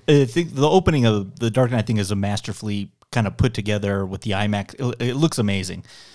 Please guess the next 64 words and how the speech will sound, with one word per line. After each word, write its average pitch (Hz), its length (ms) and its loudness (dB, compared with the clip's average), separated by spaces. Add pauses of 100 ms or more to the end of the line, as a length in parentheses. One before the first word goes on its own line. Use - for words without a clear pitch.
(680)
And 131 60 -4
I 127 40 2
think 196 160 0
it's 160 80 -2
a, 131 140 2
and 127 120 2
I 113 60 4
think 160 120 0
it's 147 100 -2
a 127 60 -2
great 131 180 2
way 127 120 2
to, - 140 -4
and 120 120 2
then 123 120 2
to 135 120 -4
introduce 123 300 0
the - 60 -12
character, 123 240 0
'cause 110 80 -6
the 123 60 0
villain's 160 460 2
kind 139 200 -2
of 104 100 -2
the, 104 200 0
the, 98 160 -10
the 101 140 -4
show 196 220 0
point 117 220 0
in 98 80 -2
that 98 220 -4
film, 98 420 -2 (120)
you 107 140 -6
know, 101 160 -2
and 101 100 -2
Batman, 110 420 0
you 110 80 0
know, 110 80 2
we've 110 300 -2
set 113 260 -4
up 110 160 -10
h-, - 140 -14 (140)
him 127 200 0
in 107 80 0
a 104 40 -4
whole 117 160 0
movie. 107 440 -2 (520)
What 151 120 2
I 156 80 4
didn't 202 260 -2
think 202 160 0
I'd 131 120 0
like 113 260 -2
as 107 140 0
much 113 180 -2
as 101 100 -4
I 101 80 0
did 107 200 -2
in 104 140 -2
the, 101 180 -4
in 101 100 -2
Batman 98 380 -4
Begins 101 720 -4 (480)
was, 95 800 -6